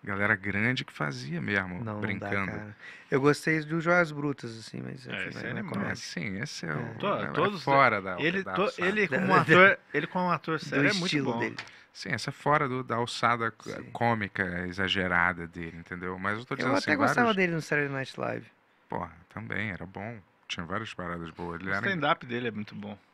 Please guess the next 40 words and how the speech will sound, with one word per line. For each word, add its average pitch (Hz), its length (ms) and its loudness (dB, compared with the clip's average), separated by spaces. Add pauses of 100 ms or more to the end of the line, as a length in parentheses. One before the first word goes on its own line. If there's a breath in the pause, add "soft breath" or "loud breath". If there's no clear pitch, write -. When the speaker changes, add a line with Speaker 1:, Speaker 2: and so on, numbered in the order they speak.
(200)
Speaker 1:
é, 110 180 -8
mas 110 280 -4
alguns 165 280 -4
dos 190 120 -4
filmes 170 220 -6
são 170 200 -4
engraçados 95 640 -4
mesmo, 85 300 -10
é - 20 -12
que - 140 -6 (2250 loud breath)
Speaker 3:
Não 131 140 -8
são, 104 300 -10
não, 98 180 -12
cara. - 120 -14
Speaker 1:
São, 101 260 -2
são, 82 260 -10 (360)
são. 82 200 -10 (300)
Tem 92 200 -6 (120)
vários 101 420 6
filmes, 90 280 -6
se - 60 -8
a 92 40 -6
gente, 92 300 -4 (220)
em - 100 -14
retrospecto, 90 840 -4 (100)
tem 95 100 -10
milhares 92 280 -6
Speaker 2:
Aquele 104 240 -2
Speaker 1:
de 117 60 -8
Speaker 2:
filme 139 240 -6
Speaker 1:
filmes. 135 100 -8
Speaker 2:
que 131 80 -4
ele 127 100 -2
tem 127 120 -4
um 131 80 -6
controle 123 400 -4
remoto 110 580 -4
Speaker 1:
Clique. 117 200 4
Speaker 2:
que 107 120 0
ele 110 120 2